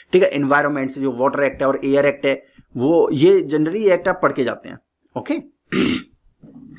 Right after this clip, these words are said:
which rituals are celebrated before birth?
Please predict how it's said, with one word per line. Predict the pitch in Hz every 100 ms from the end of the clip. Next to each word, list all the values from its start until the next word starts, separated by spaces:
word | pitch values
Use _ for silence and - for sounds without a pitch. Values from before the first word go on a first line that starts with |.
| - - _ 139
which | 160 160
rituals | 160 165 160 165
are | 143 135 131
celebrated | 135 139 139 151 139 -
before | 123 147 131
birth? | 113 110